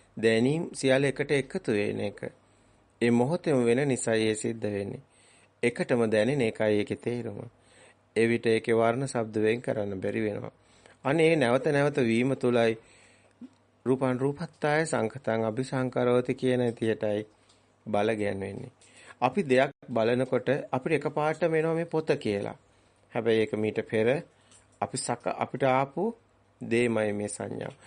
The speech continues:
හැබැයි මේක මේ මොහොතේමයි සකස් වෙන්නේ. හැබැයි ඒ සත්‍ය දකින කෙනා වෙනද විදිහටම දකිනවා.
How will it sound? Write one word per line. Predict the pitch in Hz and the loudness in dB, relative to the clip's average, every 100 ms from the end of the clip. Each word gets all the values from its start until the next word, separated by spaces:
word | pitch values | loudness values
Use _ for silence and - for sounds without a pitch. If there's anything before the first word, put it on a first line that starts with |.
| - | -20
හැබැයි | - 165 180 | 0 4 4
මේක | 190 | 4
මේ | 180 151 | 2 4
මොහොතේමයි | 160 127 156 - 120 110 | 4 4 2 0 2 2
සකස් | 107 107 - - | 0 -4 -8 -12
වෙන්නේ. | - 120 110 131 _ _ _ _ _ _ _ | -10 -10 -10 -14 _ _ _ _ _ _ _
හැබැයි | - 120 123 | -2 2 4
ඒ | 117 | 4
සත්‍ය | - 110 - 110 | 2 -4 -4 -2
දකින | 107 - 107 | -2 -2 -6
කෙනා | - 107 107 | -2 -2 0
වෙනද | 110 120 127 131 | 0 2 2 2
විදිහටම | 135 135 160 156 151 | 0 -2 -4 -4 -2
දකිනවා. | 127 110 - 123 113 | 0 -2 -2 -2 -2